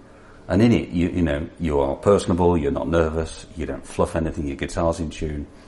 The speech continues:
um, you remember all your lyrics. Uh, <laughs> it's a hundred percent there. And so you do a performance, and maybe it's ninety percent there.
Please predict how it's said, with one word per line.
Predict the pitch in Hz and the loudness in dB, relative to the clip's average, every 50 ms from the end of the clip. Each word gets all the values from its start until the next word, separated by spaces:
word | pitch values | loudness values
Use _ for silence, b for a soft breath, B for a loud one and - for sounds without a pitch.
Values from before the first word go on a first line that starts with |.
| B B B B B B - | B B B B B B 0
um, | 80 71 73 69 69 69 - - - - | 4 4 4 4 2 -4 -8 -12 -12 -8
you | 76 | -6
remember | 73 71 73 73 71 73 71 | -4 -2 -2 -2 -2 -2 -2
all | 71 71 | -2 -2
your | 73 65 | -2 -2
lyrics. | 67 78 80 78 76 73 - - - - - - B B B B B B B B B - - | 0 0 0 0 0 -4 -6 -8 -16 -18 -18 -20 B B B B B B B B B -18 -12
Uh, | - 69 69 - - - - - B B B B B B B B B B | -8 -2 -2 -2 0 -2 -4 -6 B B B B B B B B B B
<laughs> | - - - - - - - - - - - | -20 -20 -20 -20 -20 -20 -20 -20 -20 -16 -6
it's | - - - - | -6 -6 -4 -2
a | 95 | -4
hundred | - - 107 95 87 82 - | -2 0 0 2 2 2 0
percent | - 78 - 82 80 73 - | -2 -6 -4 -4 -4 -4 -4
there. | 80 78 80 78 73 69 69 - - - - - - - B B B B B B B B B B B B B B B B - - - - | -2 -2 -2 -2 -2 -4 -8 -12 -16 -20 -20 -20 -20 -20 B B B B B B B B B B B B B B B B -20 -20 -8 -4
And | 107 110 - | -4 -2 0
so | - 135 127 | 4 4 6
you | 123 120 127 | 6 6 4
do | 131 147 143 | 4 4 2
a | - | 2
performance, | - 104 92 - 117 120 101 - - - | 0 -2 0 2 2 4 4 2 0 0
and | 107 113 | 0 0
maybe | 123 123 120 104 85 | 2 0 0 -2 -2
it's | - - | -2 -2
ninety | 92 92 101 107 101 - | 0 0 0 -2 -4 -8
percent | - 78 73 71 73 71 - 73 | -10 -10 -8 -8 -8 -8 -6 -6
there. | 76 71 69 - | -6 -6 -6 -6